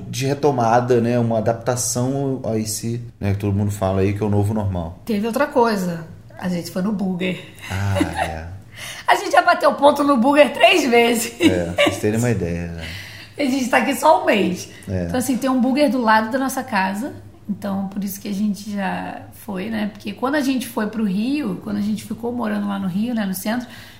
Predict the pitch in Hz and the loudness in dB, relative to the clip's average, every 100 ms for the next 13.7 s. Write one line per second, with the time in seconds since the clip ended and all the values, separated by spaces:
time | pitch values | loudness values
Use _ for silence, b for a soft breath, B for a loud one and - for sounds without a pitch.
0 | - 214 240 233 285 240 294 320 294 262 | -4 0 0 0 0 2 2 2 0 0
1 | 226 226 208 226 247 240 247 269 277 254 | 0 0 0 0 0 0 0 0 0 -2
2 | 226 277 226 269 - 294 - 226 233 214 | -2 -6 -4 -4 -4 -6 0 0 0 -2
3 | 190 165 120 107 110 202 170 175 180 180 | -2 -2 0 -2 -2 -4 -6 -6 -8 -10
4 | B B B - - 196 - 202 214 208 | B B B -18 -6 -6 -2 -2 -2 -2
5 | - 202 233 220 226 226 202 208 240 180 | -6 -6 -4 -4 -4 -4 -8 -6 -4 -4
6 | 170 180 - - 214 190 185 190 185 190 | -6 -8 -12 -8 -6 -4 -4 -4 -4 -4
7 | 196 180 175 196 185 185 185 202 190 180 | -4 -4 -2 -2 -2 -2 -4 -4 -4 -4
8 | 185 165 185 98 87 85 87 - B B | -2 -2 0 0 0 -2 -6 -12 B B
9 | - - 98 98 98 - 107 104 95 98 | -16 -4 -2 0 -4 -4 -2 0 0 0
10 | 98 95 92 101 101 104 101 92 98 101 | 0 -4 -2 -4 -4 -4 -4 -4 -2 0
11 | 98 92 95 95 98 98 98 98 - 101 | 0 0 -2 -2 -2 -2 -2 -4 -4 -2
12 | 98 101 101 113 104 87 90 87 87 87 | -2 -4 -4 -6 -4 -2 -2 -4 -6 -6
13 | 90 180 185 165 156 160 | -8 -6 -6 -8 -10 -12